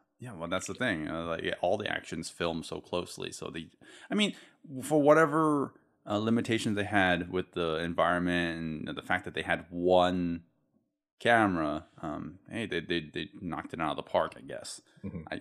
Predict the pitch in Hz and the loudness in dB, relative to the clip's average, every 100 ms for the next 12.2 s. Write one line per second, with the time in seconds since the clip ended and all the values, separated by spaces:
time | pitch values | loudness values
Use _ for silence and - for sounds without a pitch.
0 | 85 - 95 90 87 71 - 82 76 78 | -6 -4 0 0 2 0 -2 -6 -6 -6
1 | 85 85 - 76 - - 71 - 78 71 | -2 -2 -2 -6 -6 -8 -8 -6 -6 -6
2 | - - 80 78 85 - 73 - - - | -6 -6 -8 -8 -10 -8 -8 -8 -14 -16
3 | _ - 87 95 90 - 85 92 87 85 | _ -6 -2 -2 -4 -4 -4 -4 -6 -6
4 | 80 80 - _ _ _ _ 151 - - | -2 -2 -4 _ _ _ _ -4 -4 -10
5 | - - 277 440 359 - - 131 131 123 | -20 2 6 6 4 2 6 8 8 6
6 | 123 113 110 104 110 104 - 104 98 113 | 0 0 2 2 0 -6 -12 -4 0 0
7 | - 92 95 104 104 107 98 95 92 90 | 0 0 2 2 4 4 4 2 2 0
8 | 90 - 196 214 180 147 135 127 117 123 | -2 6 8 10 8 6 8 8 8 10
9 | 127 127 110 104 107 127 101 82 82 101 | 10 10 8 6 6 6 6 0 -4 0
10 | 135 135 113 113 95 123 110 95 82 - | 2 4 2 2 2 2 4 0 0 -12
11 | - - - - - 101 110 110 107 107 | -20 -20 -20 -20 0 4 8 8 8 6
12 | 104 | 2